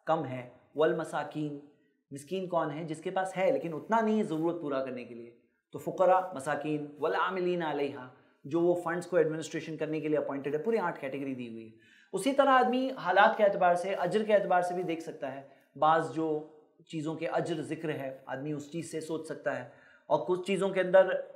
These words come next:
नफिल सदक़े में ज़्यादा इंकरेजमेंट है, कुछ चीज़ों में फ़र्ज सदका यानी ज़कात के अंदर ज़्यादा इंकरेजमेंट है, तो क्या पैसा खर्च कर रहे हैं। उसी तरह आप देखेंगे कि मिसाल के तौर पे फ़ितरे की रकम है,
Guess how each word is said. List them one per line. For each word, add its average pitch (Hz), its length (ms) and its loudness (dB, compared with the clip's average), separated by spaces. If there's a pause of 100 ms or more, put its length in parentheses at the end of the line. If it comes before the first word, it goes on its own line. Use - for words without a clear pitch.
(100)
नफिल 190 280 0
सदक़े 185 360 -2
में 170 120 -4
ज़्यादा 160 580 4 (200)
इंकरेजमेंट 147 560 -2
है, 131 240 -12
कुछ 156 160 -12
चीज़ों 165 180 -4
में 165 100 -6
फ़र्ज 185 240 4
सदका - 520 -2 (180)
यानी 143 120 -2
ज़कात 175 400 2
के 214 60 0
अंदर 196 120 -2
ज़्यादा 165 240 2
इंकरेजमेंट 143 540 -2
है, - 200 -10 (260)
तो 214 60 0
क्या 247 260 4
पैसा 254 300 0
खर्च 208 240 0
कर 196 160 2
रहे 180 120 0
हैं। 175 180 -8 (280)
उसी 202 180 -2
तरह 214 200 6
आप 208 120 10
देखेंगे 185 420 0
कि 190 460 -2 (200)
मिसाल 190 300 4
के 190 80 0
तौर 170 180 6
पे 175 320 2
फ़ितरे 190 360 0
की 190 120 2
रकम 147 200 0
है, 110 180 -12